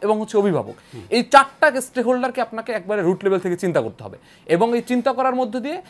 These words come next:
Speaker 1: আমাদেরকে একটা কমপ্লিট প্যাকেজ তৈরি করতে হবে। শিক্ষার উদ্দেশ্য যেটা, সেটা যদি আমরা শিক্ষা নিয়ে যারা কাজ করি তারা ভুলে যাই,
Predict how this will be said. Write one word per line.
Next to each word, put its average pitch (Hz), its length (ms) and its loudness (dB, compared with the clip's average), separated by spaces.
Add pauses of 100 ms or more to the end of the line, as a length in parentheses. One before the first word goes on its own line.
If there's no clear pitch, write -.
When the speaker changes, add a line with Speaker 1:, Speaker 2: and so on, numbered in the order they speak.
(140)
Speaker 1:
আমাদেরকে 233 680 0 (280)
একটা 208 360 0 (300)
কমপ্লিট 233 500 4
প্যাকেজ 208 360 2
তৈরি 254 180 0
করতে 247 220 -6
হবে। 254 200 -4 (200)
শিক্ষার 254 340 2 (100)
উদ্দেশ্য 214 540 0
যেটা, 170 220 -2
সেটা 208 220 -2
যদি 233 260 -2
আমরা 208 220 2
শিক্ষা 208 260 -6
নিয়ে 214 120 -2
যারা 214 120 2
কাজ 165 240 -2
করি 202 140 -4
তারা 196 140 -2
ভুলে 156 320 2
যাই, 202 180 0